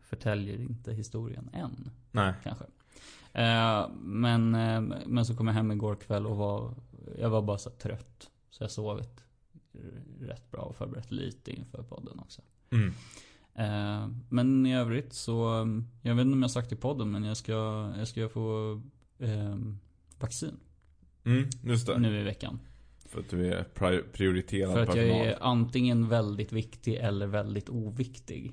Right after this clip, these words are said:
Speaker 2: Ah, okej.
Speaker 1: Jag vet inte om du har tänkt på det, men vilka det är som har fått... Som får sprutorna. Att det är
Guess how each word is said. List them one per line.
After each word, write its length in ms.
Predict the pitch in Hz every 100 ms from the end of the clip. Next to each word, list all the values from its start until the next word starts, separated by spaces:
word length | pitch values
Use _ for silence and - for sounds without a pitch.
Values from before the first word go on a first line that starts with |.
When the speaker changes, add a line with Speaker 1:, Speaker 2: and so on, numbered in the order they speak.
| -
Speaker 2:
Ah, 140 | 107 98 - - -
okej. 320 | 113 101 90
Speaker 1:
Jag 80 | 120
vet 80 | 127
inte 80 | 143
om 100 | 127
du 80 | 120
har 140 | 120
tänkt 340 | 156 147 143
på 100 | -
det, 220 | 104 - 104 - -
men 200 | 117 110
vilka 360 | 107 107 - 104
det 120 | 104
är 60 |
som 200 | 104 -
har 80 | 101
fått... 520 | 98 98 - - - - _ _ _ _ _ _ -
Som 220 | 117 113 104
får 560 | - 101 104 104 110 - - _ _ _ _ _ -
sprutorna. 640 | - 113 107 - 110 117 - - - _ - _ _
Att 200 | 113 117
det 380 | 117 104 110 101
är 300 | 98 101